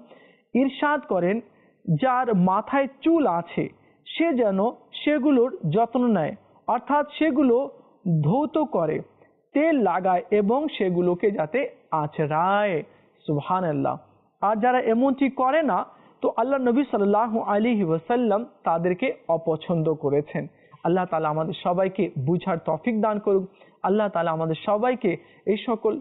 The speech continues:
সুন্নতের উপরে আমল করার তৌফিক দান করুক। ইসলামী ভাইরা আর মাদানী চ্যানেলের দর্শকবৃন্দ, আপনারা দেখছেন অনুষ্ঠান প্রিয় নবী সাল্লাল্লাহু আলাইহি ওয়াসাল্লামের সুন্নত।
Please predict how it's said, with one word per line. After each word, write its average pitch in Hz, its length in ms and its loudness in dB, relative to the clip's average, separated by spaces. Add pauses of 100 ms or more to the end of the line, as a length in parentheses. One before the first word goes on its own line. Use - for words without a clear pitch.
(280)
সুন্নতের 269 400 2
উপরে 190 340 0 (180)
আমল 208 340 0
করার 170 300 -2 (220)
তৌফিক 165 460 -2 (140)
দান 160 300 0
করুক। 147 280 -2 (840)
ইসলামী 226 320 0
ভাইরা 226 300 0
আর 165 140 0
মাদানী 180 340 0
চ্যানেলের 170 420 0 (260)
দর্শকবৃন্দ, 151 720 -2 (360)
আপনারা 226 300 -2
দেখছেন 240 320 -2
অনুষ্ঠান 233 560 0 (420)
প্রিয় 277 220 2
নবী 202 240 2
সাল্লাল্লাহু 170 540 -2
আলাইহি 165 440 0
ওয়াসাল্লামের 156 640 0 (360)
সুন্নত। 254 340 0